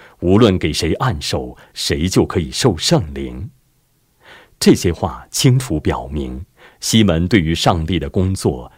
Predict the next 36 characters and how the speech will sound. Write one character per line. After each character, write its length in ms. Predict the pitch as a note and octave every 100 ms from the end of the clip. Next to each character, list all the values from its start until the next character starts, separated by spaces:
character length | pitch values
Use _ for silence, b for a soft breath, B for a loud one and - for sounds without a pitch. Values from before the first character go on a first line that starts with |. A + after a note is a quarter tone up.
| b
以 120 | F#2+
及 220 | D#2 F#2
受 220 | G2 C#3+ F#2
圣 320 | - C3+ D2+
灵 320 | C#2+ C#2 G#2 -
意 160 | D#3 G#2
味 100 | G#2+
着 100 | -
什 300 | - - B1+
么 260 | D#2 F#2+ - B -
是 220 | - A2+
彻 280 | - - A2
底 260 | - C2
无 300 | A#1+ C2+ C2+
知 340 | C#2 - E2 F#2
的。 120 | - - _ _ _ _ _ b b b
彼 140 | G2+
得 180 | F2 G2+
严 300 | F#2+ E2+ D#2+
厉 120 | A2
地 120 | E2+ D2
责 240 | - C#2+
备 220 | F2+ E2
他 260 | - - C#2+
说 420 | - - - - b b _
：“你 120 | F2+
的 100 | E2
银 280 | D#2 D2 D2
子 320 | - E2 -
和 180 | - G#2+
你 160 | G2 D2+ C#2
一 140 | E3+
同 340 | A2 - D2+ F#2
灭 280 | D3 A2 C2+
亡 420 | B1+ - C2+ C2
吧， 300 | - -